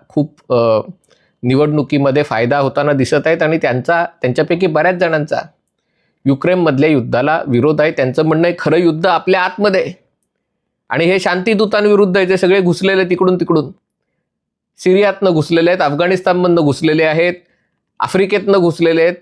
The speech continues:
पाकिस्तानमधनं घुसलेले आहेत, त्यांना पहिले हाकलण्याची गरज आहे, मग हे युक्रेन रशियाचं भानगड सोडवा." आणि असं असताना युरोपीय महासंघ मात्र अब्जावधी युरो युक्रेनसाठी खर्च करत असेल आणि तिथे भ्रष्टाचाराची जरी चाहूल लागली,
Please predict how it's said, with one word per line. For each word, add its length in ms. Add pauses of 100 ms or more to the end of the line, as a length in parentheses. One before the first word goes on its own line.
(160)
पाकिस्तानमधनं 720
घुसलेले 380
आहेत, 120
त्यांना 220
पहिले 260
हाकलण्याची 540
गरज 240
आहे, 100
मग 160
हे 160
युक्रेन 400
रशियाचं 420
भानगड 360
सोडवा." 280 (2000)
आणि 160
असं 260
असताना 380
युरोपीय 440
महासंघ 500
मात्र 480 (160)
अब्जावधी 720
युरो 640
युक्रेनसाठी 720
खर्च 220
करत 300
असेल 280 (380)
आणि 360 (140)
तिथे 240
भ्रष्टाचाराची 800
जरी 200
चाहूल 280
लागली, 200